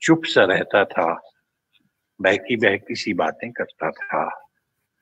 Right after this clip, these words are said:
चांद से गिर के मर गया है वो। लोग कहते हैं खुदकुशी की है।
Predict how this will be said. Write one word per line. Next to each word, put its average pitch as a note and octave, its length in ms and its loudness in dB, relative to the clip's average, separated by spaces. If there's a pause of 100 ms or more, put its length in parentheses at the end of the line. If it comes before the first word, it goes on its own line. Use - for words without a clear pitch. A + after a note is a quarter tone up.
(540)
चांद B2+ 380 4
से - 180 2
गिर G#2+ 220 -2 (100)
के B2 100 4
मर F2+ 260 0
गया A2+ 280 4
है G#2+ 140 2
वो। E2 320 -4 (720)
लोग G#2+ 280 0
कहते A#2+ 320 0
हैं A#2+ 400 -4 (720)
खुदकुशी - 500 0
की F2 320 -2
है। G#2+ 240 0